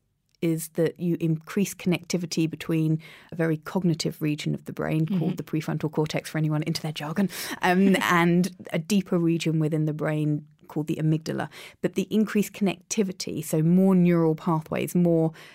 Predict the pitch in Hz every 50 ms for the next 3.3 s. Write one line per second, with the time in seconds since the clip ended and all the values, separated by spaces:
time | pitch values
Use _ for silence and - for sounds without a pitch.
0 | - _ - 175 185 180 175 - 175 165 170 160 170 165 156 151 139 139 135 147
1 | - - 220 175 160 180 175 170 170 165 165 160 - - - - 190 160 160 160
2 | 156 156 160 - - - 170 165 175 170 160 - 165 160 156 160 156 156 156 165
3 | 165 165 160 156 160